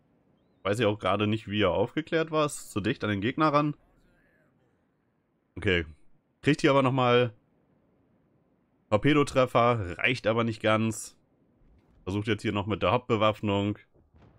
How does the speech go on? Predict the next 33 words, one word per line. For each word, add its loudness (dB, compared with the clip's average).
Hat -2
auch -6
keine 2
Tarnung, 0
wie 0
es -6
aussah. 2
Feindliches -2
Marland. -2
Aber 0
da -6
freut 0
man -4
sich -6
doch -4
mal. 2
Es -4
wäre 2
definitiv 0
noch 2
deutlich, 0
deutlich 0
knapper 0
gewesen, -2
wenn -2
die 0
Smarland 0
dort 2
noch -4
ein -4
bisschen -4
mehr 0
mitgespielt -2